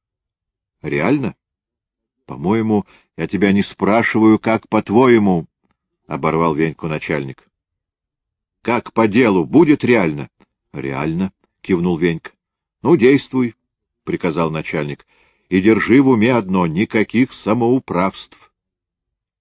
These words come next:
Если банда будет отходить,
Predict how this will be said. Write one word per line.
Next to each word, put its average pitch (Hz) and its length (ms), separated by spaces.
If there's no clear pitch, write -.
Если 110 380
банда 113 380
будет 113 300
отходить, 98 640